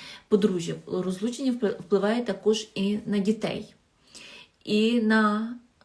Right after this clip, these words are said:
внуків в подальшому. Жінка пише, що вона хоче розлучитися з чоловіком. Чоловік має алкогольну залежність,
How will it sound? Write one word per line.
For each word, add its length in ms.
внуків 500
в 40
подальшому. 720
Жінка 120
пише, 340
що 340
вона 480
хоче 520
розлучитися 720
з 40
чоловіком. 680
Чоловік 380
має 480
алкогольну 520
залежність, 800